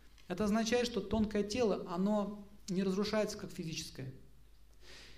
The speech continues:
И С помощью дыхания можно управлять умом. Это делается с помощью некоторых у-, упражнений. И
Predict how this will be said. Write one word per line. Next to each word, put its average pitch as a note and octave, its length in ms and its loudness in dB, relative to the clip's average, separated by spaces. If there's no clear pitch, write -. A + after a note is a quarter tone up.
И G#3+ 400 4
С - 60 -8
помощью A3 380 6
дыхания A3 440 2
можно G3 280 2
управлять F#3+ 400 2
умом. F3+ 460 2
Это F#3 200 -2
делается G#3+ 360 4
с - 40 -6
помощью F#3+ 360 2
некоторых F3+ 360 -4
у-, D#3+ 280 -6
упражнений. D#3+ 640 -4
И G3+ 240 6